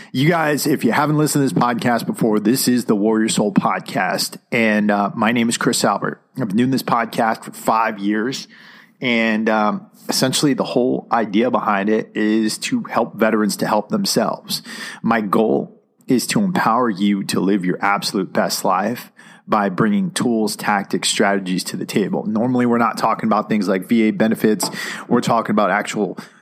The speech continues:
tools you can apply to your life to move yourself forward, to, to push you toward the top of your game. And that's what this community is about,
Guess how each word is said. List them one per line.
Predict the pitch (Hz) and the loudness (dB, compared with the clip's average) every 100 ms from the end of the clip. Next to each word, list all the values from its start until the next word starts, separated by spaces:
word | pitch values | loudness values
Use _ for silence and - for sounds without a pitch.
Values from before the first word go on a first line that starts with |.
| _ | _
tools | - 156 143 131 127 110 | 0 2 2 2 0 -2
you | |
can | 95 - | -4 -6
apply | - - 120 117 | -2 0 2 2
to | |
your | 104 92 | 0 0
life | 104 120 117 - - - - - - | 2 2 0 -4 -10 -20 -20 -18 -6
to | - 110 104 - | 2 2 2 0
move | 117 123 | 0 2
yourself | 120 117 120 98 | 2 2 2 0
forward, | - 113 104 85 - - | 0 2 2 0 -2 -6
to, | - 113 92 82 | -2 0 0 -2
to | - 107 80 | -2 -2 -2
push | - - 131 - | 0 2 2 2
you | 120 104 | 0 2
toward | 95 113 110 | 2 2 0
the | 87 | -2
top | - 107 85 | 0 0 2
of | 104 | 0
your | 90 | 0
game. | 87 104 92 87 - - - - - | 2 2 2 -2 -6 -20 -20 -20 -8
And | 127 117 107 104 | 0 2 4 2
that's | 92 117 117 - | 0 0 0 0
what | 135 | 0
this | 143 135 | 0 0
community | - 127 139 131 127 | -2 0 2 0 0
is | 110 | 0
about, | 107 135 139 107 92 - | 0 0 0 0 -4 -10